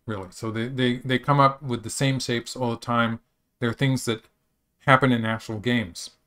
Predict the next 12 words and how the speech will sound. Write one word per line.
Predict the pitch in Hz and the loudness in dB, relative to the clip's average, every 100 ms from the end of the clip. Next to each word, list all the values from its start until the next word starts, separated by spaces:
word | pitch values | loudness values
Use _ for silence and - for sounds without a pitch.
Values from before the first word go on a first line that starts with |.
| _ _ _ _ _ _ - | _ _ _ _ _ _ 0
And | 135 135 127 | 4 4 4
so | 151 | 6
as | 131 - | 4 4
problems, | - 220 208 135 127 - | 6 8 8 2 -2 -2
they're | 139 | 0
not | 135 156 175 147 | 6 6 6 2
really, | 147 143 131 | 4 4 2
the | 123 | -2
calculation | - 185 190 175 175 175 120 | 4 4 6 2 2 0 -4
of | 104 | -6
the | - | -10
problems | 107 - 104 101 98 - | -8 -2 -2 -2 -8 -14